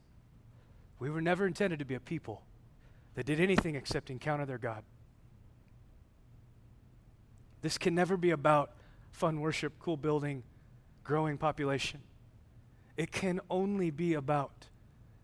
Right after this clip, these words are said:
encountering the King, drawing from the King, allowing the King to imprint us, becoming a people who are willing to do the work of discipline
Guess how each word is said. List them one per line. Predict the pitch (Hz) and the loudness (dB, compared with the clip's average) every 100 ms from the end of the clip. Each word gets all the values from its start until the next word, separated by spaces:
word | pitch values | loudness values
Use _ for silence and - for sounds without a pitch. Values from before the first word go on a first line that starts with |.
| - - - | -20 -20 -12
encountering | 143 131 - 175 175 175 160 | -8 -6 -4 -2 0 0 -2
the | 143 | -6
King, | - 127 107 - - - - - - - - - - - - | -6 -6 -6 -16 -20 -20 -20 -20 -20 -20 -20 -20 -20 -20 -14
drawing | 131 151 175 190 175 | -4 2 6 6 4
from | 160 180 160 | 0 -2 -2
the | 143 | -4
King, | - 139 117 110 - - - - - - | -6 -6 -8 -14 -20 -20 -20 -20 -20 2
allowing | 156 175 180 175 | 6 8 6 4
the | 160 | -2
King | - 202 180 | 0 2 2
to | 165 - | -2 -2
imprint | 165 151 - 165 147 - | -2 -4 -4 -4 -4 -6
us, | 139 127 - - - - - - - - - - - - - | -8 -8 -12 -14 -18 -20 -20 -20 -20 -20 -20 -20 -20 -20 -6
becoming | 165 - 196 196 208 185 | -4 0 2 4 2 0
a | |
people | - 185 160 160 151 - - | -2 -2 0 0 -2 -4 -16
who | - 180 170 | -6 -2 2
are | 151 | 2
willing | 143 151 185 202 208 220 214 - - | 2 4 6 4 2 -4 -8 -16 -10
to | 151 | -4
do | 151 | -2
the | 151 143 | 0 2
work | 160 175 - - - - - - - - - | 2 0 -2 -14 -20 -20 -20 -20 -20 -20 -8
of | 139 113 | -8 0
discipline | 180 165 - - 135 110 | 2 2 0 -4 -8 -10